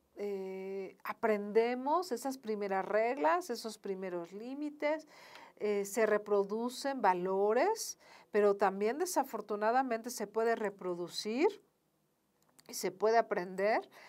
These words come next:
la violencia, la discriminación o la exclusión. Por otro lado, también la familia, dentro de sus funciones, es generar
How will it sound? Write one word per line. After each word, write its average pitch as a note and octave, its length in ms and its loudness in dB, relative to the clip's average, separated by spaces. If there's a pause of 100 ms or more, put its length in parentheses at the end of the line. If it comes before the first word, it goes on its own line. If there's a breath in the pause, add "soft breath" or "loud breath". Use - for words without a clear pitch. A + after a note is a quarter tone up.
(160 loud breath)
la F#3+ 260 6
violencia, A3+ 1040 0
la G3+ 180 2
discriminación F#3+ 1080 -4
o G#3 120 0
la F#3 100 -4
exclusión. F3 680 -8 (640 loud breath)
Por G3 160 4
otro A#3 260 4
lado, C#4 480 8
también G#3 420 2
la G3 80 4
familia, C4+ 840 -2 (540 loud breath)
dentro G3 460 -2
de F3+ 100 -2
sus D4+ 300 -2
funciones, G#3+ 920 -2
es A3 200 0
generar G#3 720 -2